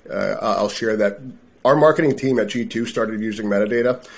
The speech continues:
and, and couldn't speak highly enough about it. We realized that this tool could help a lot of our customers at G two,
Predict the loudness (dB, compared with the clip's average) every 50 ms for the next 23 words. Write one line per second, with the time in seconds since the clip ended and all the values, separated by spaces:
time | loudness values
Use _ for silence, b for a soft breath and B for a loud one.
0 | B B -4 -2 -2 -2 -2 -4 -6 -6 -6 -6 -8 -6 -6 -4 -4 -4 -6 -8
1 | -10 -10 -6 -2 0 0 0 0 0 0 -2 -2 -2 -4 -4 -2 -2 -2 -2 -2
2 | -2 0 2 2 4 4 4 4 2 2 0 -2 -2 -2 -2 -4 -6 -6 -6 -4
3 | -2 0 0 0 0 0 -2 -6 -2 -2 -2 -2 0 -2 -2 0 -2 -2 -2 -4
4 | -4 -4 -4 -4 -4 -4 -4 -6 -6 -4 -4 -8 -8 -6 -6 -6 -6 -6 -6 -4
5 | -4 -4 -4 -6